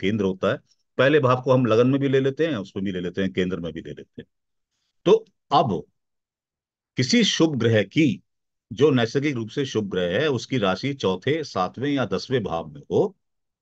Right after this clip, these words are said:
या किसी नैसर्गिक रूप से अशुभ ग्रह की राशि चौथे, सातवें या दसवें भाव में हो, तो वो अपनी शुभता या अशुभता खो देता है। इसके बारे में बहुत मत प्रचलित है।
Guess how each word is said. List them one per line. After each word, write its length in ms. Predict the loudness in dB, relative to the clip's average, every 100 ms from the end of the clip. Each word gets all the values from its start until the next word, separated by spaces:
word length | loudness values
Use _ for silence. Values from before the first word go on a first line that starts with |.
| _ _ _ _ _ -12
या 180 | 0 2
किसी 340 | 2 0 0 2
नैसर्गिक 540 | 2 2 2 0 0
रूप 180 | -2 -4
से 320 | 0 0 0 -4
अशुभ 300 | -4 0 -2
ग्रह 280 | 0 2 2
की 160 | 2 -4
राशि 340 | -4 -4 -8
चौथे, 380 | -4 -6 -4 -4
सातवें 360 | -2 -4 -2
या 120 | -2 -2
दसवें 380 | -4 -4 -6
भाव 220 | -4 -10 -10
में 140 | -10
हो, 340 | -2 0 0 _ _ _ _ _ 0
तो 120 | 2
वो 240 | 4 4 2
अपनी 500 | 0 -4 -2 0 0
शुभता 520 | 0 -2 2 2 4
या 180 | 2 0
अशुभता 460 | 0 -4 -4 -4
खो 260 | -4 2 2
देता 240 | 2 -14
है। 60 | -20 _ _ _ _ _ _ _ _ _ _ -4
इसके 260 | -2 4
बारे 240 | 4 4 2
में 120 | 0
बहुत 300 | 0 0 0
मत 140 | 0 -4
प्रचलित 380 | -6 -10 -16
है। 60 | -20